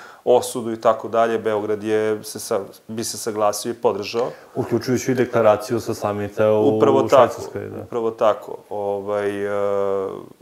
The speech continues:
Speaker 1: <laughs> i dosta se vodi računa da, da, da, da se,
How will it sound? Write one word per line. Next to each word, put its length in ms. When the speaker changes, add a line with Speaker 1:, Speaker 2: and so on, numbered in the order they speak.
Speaker 1:
<laughs> 140
i 40
dosta 260
se 140
vodi 200
računa 460
da, 180
da, 220
da, 200
da 160
se, 300